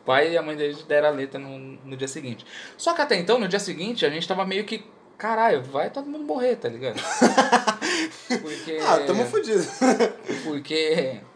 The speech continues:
Speaker 1: <laughs> foi tão, tão bagulho tão louco. Eu fui pra minha
Speaker 2: Sim,
Speaker 1: casa,
Speaker 2: sim.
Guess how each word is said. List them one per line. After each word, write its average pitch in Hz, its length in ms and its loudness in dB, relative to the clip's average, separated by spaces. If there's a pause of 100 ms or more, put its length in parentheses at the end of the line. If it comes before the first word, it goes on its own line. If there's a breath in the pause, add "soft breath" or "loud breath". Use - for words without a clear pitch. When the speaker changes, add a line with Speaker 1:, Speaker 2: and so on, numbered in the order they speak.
(140)
Speaker 1:
<laughs> - 240 -8
foi 180 260 -2
tão, 160 240 0
tão 151 200 -12
bagulho 143 260 -2
tão 139 160 -4
louco. 127 160 -4
Eu 151 80 4
fui 170 140 -2
pra 160 120 -2
minha 143 160 4
Speaker 2:
Sim, 135 120 0
Speaker 1:
casa, 175 320 4
Speaker 2:
sim. - 80 -16